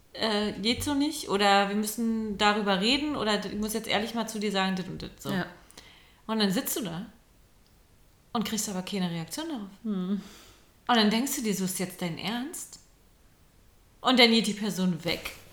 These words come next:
Speaker 2: Ja, okay. Das ist scheiße, ich weiß.
Speaker 1: Braucht erst mal irgendwie so ein paar Stunden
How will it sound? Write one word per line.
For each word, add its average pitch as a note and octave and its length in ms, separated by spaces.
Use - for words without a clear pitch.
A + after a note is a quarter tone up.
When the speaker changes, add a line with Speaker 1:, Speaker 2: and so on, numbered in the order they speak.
Speaker 2:
Ja, F3+ 240
okay. - 320
Das F#3 140
ist - 80
scheiße, - 360
ich - 160
weiß. - 140
Speaker 1:
Braucht G#3 360
erst D4 320
mal D#4 160
irgendwie D4+ 280
so C#4+ 100
ein C#4 60
paar C#4 220
Stunden C#4+ 360